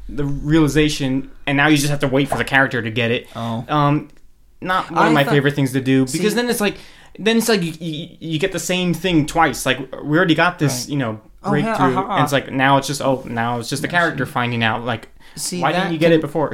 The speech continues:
Speaker 1: <laughs>
Speaker 2: that kinda confused me, because I thought when we figured it out, I thought she figured it out, too.
Speaker 1: Yeah, I thought
Speaker 2: So
Speaker 1: she,
Speaker 2: then
Speaker 1: she made a face like
Speaker 2: like, "Oh,
Speaker 1: she was, like,
Speaker 2: man,
Speaker 1: looking like,
Speaker 2: the
Speaker 1: "Oh,
Speaker 2: monster,
Speaker 1: something's
Speaker 2: it
Speaker 1: going on."
Speaker 2: doesn't like my ear, hearing aid."
Speaker 1: Yeah.
Speaker 2: But now, now that confused me, because then later on,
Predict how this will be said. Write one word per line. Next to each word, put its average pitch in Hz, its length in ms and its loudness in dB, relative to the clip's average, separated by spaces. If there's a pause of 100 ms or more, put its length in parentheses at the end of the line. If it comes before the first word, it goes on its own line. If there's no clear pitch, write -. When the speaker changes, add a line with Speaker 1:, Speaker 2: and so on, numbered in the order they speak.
Speaker 1:
<laughs> - 80 -6
Speaker 2:
that 175 240 2
kinda 170 260 -2
confused 156 380 -4
me, 143 120 0
because 143 360 -4
I 156 160 0
thought 147 380 -6 (180)
when 143 280 -2
we 151 160 0
figured 131 260 -4
it 127 80 -6
out, 127 160 -4
I 131 140 -4
thought 143 240 -6
she - 140 -8
figured 117 260 -8
it 113 80 -4
out, 139 140 0
too. 160 120 2
Speaker 1:
Yeah, 156 360 2
I - 100 -4
thought 202 140 -10
Speaker 2:
So 190 180 2
Speaker 1:
she, 160 60 -6
Speaker 2:
then 185 200 -4
Speaker 1:
she 196 100 -4
made 262 160 0
a 247 40 2
face 254 420 -4
like 147 240 0 (120)
Speaker 2:
like, 170 260 -6
"Oh, 262 180 -4
Speaker 1:
she 254 120 -2
was, 277 80 -2
like, 214 80 0
Speaker 2:
man, 151 100 -2
Speaker 1:
looking 226 180 -2
like, 160 160 -2
Speaker 2:
the 208 180 -4
Speaker 1:
"Oh, - 20 -2
Speaker 2:
monster, 302 380 -4
Speaker 1:
something's 135 200 -2
Speaker 2:
it 135 40 -2
Speaker 1:
going 170 180 2
on." 180 80 0
Speaker 2:
doesn't - 240 -4
like 208 200 -8
my 233 180 -4
ear, 254 340 -6 (120)
hearing 185 360 -4
aid." 135 240 -2
Speaker 1:
Yeah. 131 400 -2
Speaker 2:
But 165 240 0
now, 170 400 -2 (160)
now 147 320 -4
that 151 400 -6
confused 165 260 -8
me, 151 80 0
because 139 300 -4
then 151 240 -4
later 147 340 -2
on, 143 400 -2